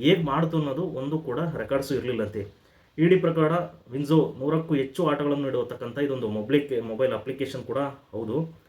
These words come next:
ನಾನು ಹೇಳ್ದಂಗೆ ಇಪ್ಪತ್ತೈದು ಕೋಟಿ ಬಳಕೆದಾರರು ನಮ್ಮ ಭಾರತದಲ್ಲೇ ಕೂಡ ಇದ್ದಾರೆ.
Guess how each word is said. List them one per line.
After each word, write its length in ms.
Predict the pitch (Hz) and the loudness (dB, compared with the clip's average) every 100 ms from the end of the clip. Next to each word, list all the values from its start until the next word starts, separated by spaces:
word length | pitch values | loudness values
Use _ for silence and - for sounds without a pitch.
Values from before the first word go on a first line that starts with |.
| _ _ _ | _ _ _
ನಾನು 60 | 107 | 0
ಹೇಳ್ದಂಗೆ 440 | 127 143 131 131 | 2 4 2 2
ಇಪ್ಪತ್ತೈದು 600 | 113 107 - 123 123 120 | 2 0 -6 -6 -6 -6
ಕೋಟಿ 580 | 113 123 120 110 95 85 101 | -6 -8 -4 -4 -4 -6 -8
ಬಳಕೆದಾರರು 480 | 107 113 107 107 | -6 -4 -2 -4
ನಮ್ಮ 240 | 107 104 113 101 95 _ _ _ _ 117 104 | -4 -6 -4 -6 -6 _ _ _ _ -12 -6
ಭಾರತದಲ್ಲೇ 460 | 104 107 - 104 | -4 -6 -6 -6
ಕೂಡ 160 | 104 110 | -6 -4
ಇದ್ದಾರೆ. 680 | 101 104 107 117 - _ | -2 -2 -2 -4 -8 _